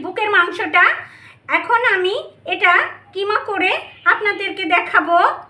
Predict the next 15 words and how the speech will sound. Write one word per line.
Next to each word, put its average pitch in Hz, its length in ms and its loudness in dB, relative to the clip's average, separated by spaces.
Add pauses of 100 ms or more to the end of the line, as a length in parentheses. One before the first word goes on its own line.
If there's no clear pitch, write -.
(760)
আর 415 100 6 (180)
এছাড়া 554 300 4 (160)
অনেক 453 240 0
ধরনের 453 420 2
বার্গার 359 420 4
হয়, 370 220 6 (280)
সেই 415 220 -8
বার্গারগুলো 370 480 2 (100)
হচ্ছে, 392 380 -2 (640)
উম, 254 480 -2 (260)
আমি 381 120 0 (100)
পরবর্তীতে 392 520 0
আপনাদেরকে 339 520 -4
দেখাবো। 349 360 2 (380)
এখন 523 180 -4